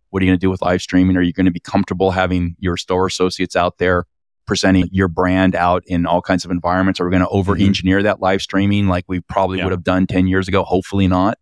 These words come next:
Speaker 1: you
Speaker 2: But,
Speaker 1: know,
Speaker 2: but
Speaker 1: and
Speaker 2: now you'll also have the option that maybe if for your best store associates that do that, right, you could have
Speaker 1: Yeah.
Speaker 2: their digital avatar do the live streaming for them while they're still
Speaker 1: That's
Speaker 2: helping a customer in the store.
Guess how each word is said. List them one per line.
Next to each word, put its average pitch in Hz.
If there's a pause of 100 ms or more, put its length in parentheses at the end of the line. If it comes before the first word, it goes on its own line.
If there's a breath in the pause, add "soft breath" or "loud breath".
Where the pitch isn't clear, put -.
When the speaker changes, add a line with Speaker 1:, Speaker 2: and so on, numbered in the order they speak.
Speaker 1:
you 90
Speaker 2:
But, 87
Speaker 1:
know, 95
Speaker 2:
but 107
Speaker 1:
and 104
Speaker 2:
now 107
you'll 101
also 95
have 92
the 92
option 92
that 87
maybe 95
if 85 (100)
for -
your 82
best 90
store 95
associates 87
that 80
do 139
that, 98
right, 85
you 85
could 87
have 90
Speaker 1:
Yeah. 82
Speaker 2:
their 85
digital 90
avatar 95
do 80
the 76
live 76
streaming 80
for 123
them 80
while 78
they're 87
still 90
Speaker 1:
That's 78
Speaker 2:
helping 80
a -
customer 87
in 73
the 76
store. 123